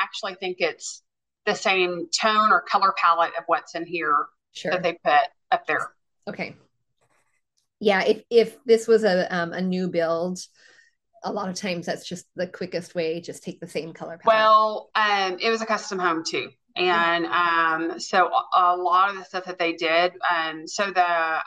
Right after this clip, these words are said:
Speaker 1: think it was the wife was a designer or something. And so they did a lot of stuff like that. We've got, um,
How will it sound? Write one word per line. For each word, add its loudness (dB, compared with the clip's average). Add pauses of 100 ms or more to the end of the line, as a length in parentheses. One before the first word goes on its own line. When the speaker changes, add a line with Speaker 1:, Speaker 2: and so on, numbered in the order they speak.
Speaker 1:
think -6
it -2
was -8
the -2
wife 2
was -10
a -6
designer 0
or 4
something. 2 (480)
And -2
so -2
they 0
did -2
a 2
lot 2
of -12 (540)
stuff -4
like 2 (600)
that. 2
We've -4
got, 2 (260)
um, -4